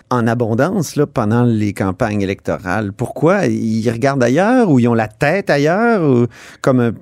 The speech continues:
moi, je pense que c'est, c'est ça, là, c'est les médias sociaux qui les enferment dans des chambres d'écho où, euh, ne percolent pas l'information électorale. Est-ce que c'est un, c'est un, c'est une hypothèse, euh,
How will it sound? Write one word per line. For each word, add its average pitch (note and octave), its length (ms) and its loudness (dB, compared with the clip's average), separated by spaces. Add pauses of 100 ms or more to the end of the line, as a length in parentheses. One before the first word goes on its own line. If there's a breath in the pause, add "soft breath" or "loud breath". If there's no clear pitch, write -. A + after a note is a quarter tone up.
(340)
moi, G#2+ 160 0
je G#2 80 -6
pense A2+ 220 -2
que G2 140 -2
c'est, F#2 200 -4
c'est E2+ 160 -8
ça, G#3 220 -2
là, B2+ 120 0
c'est G#2 160 -6
les F#2+ 100 0
médias G2+ 360 0
sociaux C3+ 460 -2
qui A2+ 200 -4
les G2 200 0
enferment B2 380 0
dans G2+ 140 0
des F2+ 120 -2
chambres G#2 260 -2
d'écho G2 280 -2
où, A#2+ 380 2 (420 loud breath)
euh, D#2+ 300 -4
ne G#2+ 180 -2
percolent A2 560 -2
pas D3+ 180 0
l'information G#2 760 -2
électorale. G2+ 640 -2
Est-ce F2 140 -4
que A#2+ 100 -2
c'est - 160 -6
un, G2 240 -2
c'est - 180 -8
un, F#2+ 160 -4
c'est - 160 -10
une G2+ 100 0
hypothèse, G2+ 640 -2
euh, F#2+ 100 0